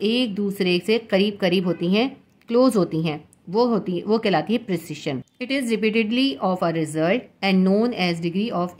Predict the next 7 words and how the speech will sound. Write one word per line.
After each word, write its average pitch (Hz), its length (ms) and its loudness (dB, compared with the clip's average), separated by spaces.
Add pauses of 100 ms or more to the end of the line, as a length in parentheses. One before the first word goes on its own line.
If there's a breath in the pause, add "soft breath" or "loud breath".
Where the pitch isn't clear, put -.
exactness। 156 640 -6 (460 soft breath)
तो 233 60 2
ये 226 320 4
जो 254 100 4
होता 240 180 4
है 233 140 4
रिपीटेड, 202 520 2